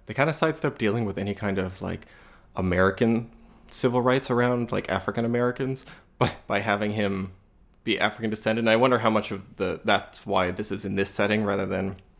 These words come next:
you know, the Falcon coming in as an African American. And I, I love that the Black Panther movie does a good job of, like, threading that needle of trying to link in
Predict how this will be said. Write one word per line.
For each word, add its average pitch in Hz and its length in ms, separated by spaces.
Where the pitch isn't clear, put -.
you 107 80
know, 90 100
the 92 80
Falcon 95 380
coming 95 260
in 98 100
as 95 120
an 82 80
African 95 400
American. 117 420
And 135 100
I, 139 60
I 113 160
love 113 180
that 104 140
the 104 80
Black 104 260
Panther 98 240
movie 98 360
does 98 200
a 101 60
good 95 160
job 95 240
of, 95 160
like, 85 340
threading 98 340
that 90 160
needle 90 480
of 98 140
trying 98 220
to 92 100
link 95 280
in 85 340